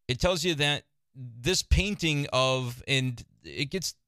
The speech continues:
to this point in the article where I think Jorge Es-, Castillo, who I don't know at all, but he says, "At thirty-two years old, perhaps he doesn't see a real chance to win a World Series in Saint Louis." Speaking of Arenado, which, like, I, how could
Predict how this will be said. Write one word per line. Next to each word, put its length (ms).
to 120
this 200
point 320
in 100
the 100
article 500
where 340
I 100
think 180
Jorge 380
Es-, 140
Castillo, 440
who 140
I 80
don't 220
know 380
at 80
all, 300
but 180
he 100
says, 200
"At 100
thirty-two 340
years 200
old, 180
perhaps 320
he 80
doesn't 260
see 140
a 80
real 160
chance 320
to 80
win 140
a 20
World 240
Series 300
in 80
Saint 260
Louis." 320
Speaking 320
of 60
Arenado, 340
which, 140
like, 200
I, 220
how 240
could 280